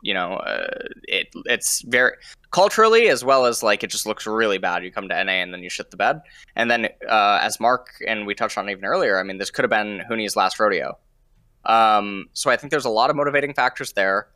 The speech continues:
Um, I think Spica is no stranger to bumpy roads or rocky roads, and then you just have Lost as the outlier, right? But, um, other teams,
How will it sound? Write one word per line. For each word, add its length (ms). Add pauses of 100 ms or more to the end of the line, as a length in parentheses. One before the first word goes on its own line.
(500)
Um, 840
I 80
think 160
Spica 640
is 220
no 80
stranger 720 (160)
to 720
bumpy 280
roads 400
or 60
rocky 320
roads, 460 (320)
and 160
then 100
you 80
just 160
have 160
Lost 380
as 180
the 120
outlier, 420
right? 220 (120)
But, 380 (360)
um, 380
other 260
teams, 760